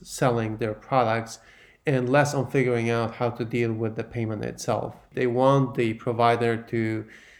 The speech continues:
just do it and take it on end to end. The businesses find it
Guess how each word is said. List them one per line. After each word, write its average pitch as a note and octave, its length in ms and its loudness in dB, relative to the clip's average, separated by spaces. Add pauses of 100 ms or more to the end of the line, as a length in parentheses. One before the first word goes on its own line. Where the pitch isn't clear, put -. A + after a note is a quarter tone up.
just C#3+ 320 -2
do B2+ 180 4
it A#2 380 0
and C3 180 -2
take C#3+ 240 0
it C3+ 260 0
on A#2 460 -2
end A#2+ 240 -2
to C3 160 -4
end. - 320 -6 (220)
The C3+ 180 4
businesses C#3+ 720 4
find C3 360 2
it A#2+ 320 4